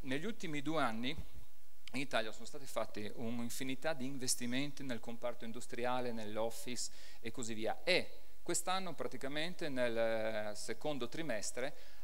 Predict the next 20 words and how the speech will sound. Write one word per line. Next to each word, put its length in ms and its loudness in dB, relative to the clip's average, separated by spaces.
abbiamo 800 2
assolutamente 800 0
avuto, 380 0
abbiamo 360 2
dei 140 0
dati 260 2
negativi, 640 0
perché 180 0
ovviamente 400 0
gli 60 0
investimenti 600 0
sono 160 0
stati 240 -2
fatti 380 0
già 280 0
negli 220 -2
anni, 440 0
negli 240 0
anni 160 0
precedenti. 760 -2